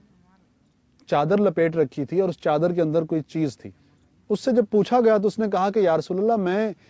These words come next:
ایک درختوں کے جھنڈ کے پاس سے گزر رہا تھا، تو وہاں میں نے چڑیا کے بولنے کی آواز سنی۔ میں قریب گیا تو میں نے دیکھا کہ چڑیا کے دو چھوٹے چھوٹے بچے تھے۔ میں نے ان دو بچوں کو پکڑ لیا، اپنے ہاتھ میں کر لیا۔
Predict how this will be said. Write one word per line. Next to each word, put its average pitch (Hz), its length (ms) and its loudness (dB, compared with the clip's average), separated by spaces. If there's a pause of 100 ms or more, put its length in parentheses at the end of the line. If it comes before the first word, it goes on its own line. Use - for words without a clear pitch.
(160)
ایک 196 320 0 (320)
درختوں 185 360 -2
کے 208 140 2
جھنڈ 175 360 0
کے 240 100 4
پاس 180 300 -4
سے - 140 -2
گزر 185 300 2
رہا 127 240 -2
تھا، - 180 -20 (1120)
تو 190 240 -4 (180)
وہاں 165 500 -2 (280)
میں 165 180 -2
نے 190 220 0 (220)
چڑیا 190 380 2
کے 190 140 0
بولنے 165 380 2
کی 160 140 -2
آواز 143 280 0
سنی۔ 175 240 -4
میں 175 120 -2
قریب 196 360 2
گیا 175 180 4
تو 170 120 -4
میں 165 120 0
نے 185 100 0
دیکھا 156 360 -2 (340)
کہ 185 60 -2
چڑیا 196 400 2
کے 202 120 4
دو 196 180 4
چھوٹے 190 280 0
چھوٹے 180 220 -2
بچے 143 340 -4
تھے۔ 120 120 -14 (540)
میں 190 140 2
نے 214 80 4
ان 202 200 2
دو 202 100 6
بچوں 185 320 2
کو 180 100 0
پکڑ 175 360 2
لیا، 170 220 4
اپنے 160 220 -2
ہاتھ 147 300 -2
میں 151 80 -2
کر 143 140 -4
لیا۔ 127 200 -6